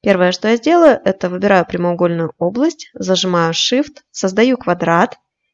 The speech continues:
изображение «Кадрировать». Снимаю выделение Ctrl-D, открываю палитру слоев, снимаю замочек со слоя, нажимаю Ctrl-T для трансформации,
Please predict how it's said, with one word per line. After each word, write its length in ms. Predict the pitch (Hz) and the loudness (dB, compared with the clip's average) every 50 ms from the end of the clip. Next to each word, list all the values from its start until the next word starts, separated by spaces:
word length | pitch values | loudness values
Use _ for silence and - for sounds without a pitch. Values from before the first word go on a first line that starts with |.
| _ _ _ _ | _ _ _ _
изображение 840 | - 175 190 180 185 180 185 202 226 277 311 320 320 302 294 285 294 _ | -6 -4 -4 -2 -2 -2 -2 0 0 2 2 4 2 2 0 -2 -4 _
«Кадрировать». 720 | - 254 220 202 180 175 170 165 156 156 - - _ _ _ _ _ _ _ _ _ _ _ | -4 -2 -2 -2 -2 -2 -2 -2 -4 -4 -8 -12 _ _ _ _ _ _ _ _ _ _ _
Снимаю 400 | - - - 240 233 226 196 180 | -8 -4 0 2 2 2 2 2
выделение 480 | 180 185 180 185 185 180 170 170 165 | 2 0 0 0 0 0 0 -2 -2
Ctrl-D, 680 | 165 - 165 170 - - 175 170 175 180 233 294 381 403 - _ _ _ | -4 -4 -6 -6 -4 -4 -4 -2 0 0 2 2 2 0 -6 _ _ _
открываю 480 | _ - 185 - - 214 202 190 170 165 | _ -6 -4 -2 -2 0 2 2 2 2
палитру 380 | - - 170 170 165 - - 165 | 2 0 -2 -2 -4 -6 -8 -8
слоев, 560 | - - 190 226 233 180 175 196 247 - _ _ _ _ _ _ _ _ _ _ | -4 -2 0 0 2 2 2 0 0 -4 _ _ _ _ _ _ _ _ _ _
снимаю 420 | _ - - 254 262 277 269 240 208 | _ -6 -2 2 4 4 4 4 2
замочек 440 | 202 190 180 170 165 - - - - | 2 0 0 0 -2 -4 -6 -6 -4
со 100 | - 240 | -4 -4
слоя, 420 | - - 254 262 269 277 277 285 - _ _ _ _ _ | -2 0 2 2 4 2 2 -2 -6 _ _ _ _ _
нажимаю 480 | - 196 214 220 233 233 220 175 165 - | -6 -4 -2 0 2 2 2 2 0 0
Ctrl-T 920 | - - 180 185 - 233 240 233 226 233 _ - 214 170 170 185 247 285 285 _ _ _ - _ _ _ | -2 -6 -6 -4 0 0 0 0 0 -4 _ -4 -2 0 0 0 0 -2 -4 _ _ _ -20 _ _ _
для 240 | 202 202 233 226 | 0 2 2 2
трансформации, 880 | 226 240 233 220 214 - - 226 226 226 226 220 226 - 220 208 208 214 | 2 0 -4 -6 -4 -6 -4 -2 0 0 0 0 -2 -4 -4 -4 -4 -4